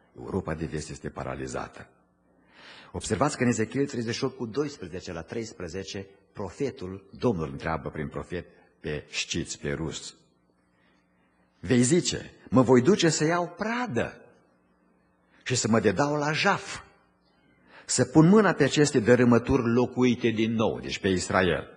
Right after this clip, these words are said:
"Pe poporul acesta strâns de-ți mijlocul neamurilor, care are turme și moșii și locuiește în mijlocul pământului." Seba și Dedan,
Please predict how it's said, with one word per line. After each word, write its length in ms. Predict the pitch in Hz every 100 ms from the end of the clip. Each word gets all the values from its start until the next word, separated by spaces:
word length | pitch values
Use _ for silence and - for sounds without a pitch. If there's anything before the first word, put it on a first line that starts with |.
| - _ _ _ _ _ -
"Pe 120 | -
poporul 360 | 110 110 147 143
acesta 400 | 131 139 127 120
strâns 360 | - 135 127 110
de-ți 220 | 110 95
mijlocul 440 | 120 113 104 101
neamurilor, 600 | 95 110 107 107 104 107 - - -
care 160 | 104
are 200 | 101 101
turme 480 | - 139 147 139 127
și 180 | 120 101
moșii 500 | 95 90 - 131 135
și 180 | 123 110
locuiește 560 | 104 - 117 120 -
în 80 | 98
mijlocul 440 | 110 107 104 107
pământului." 720 | 101 101 90 69 73 65 55 - _ _ _ _ _ _ _ _ _ _ _ _ _ _
Seba 640 | - - - 180 156 78
și 200 | 73 -
Dedan, 720 | 85 80 73 69 76 113 147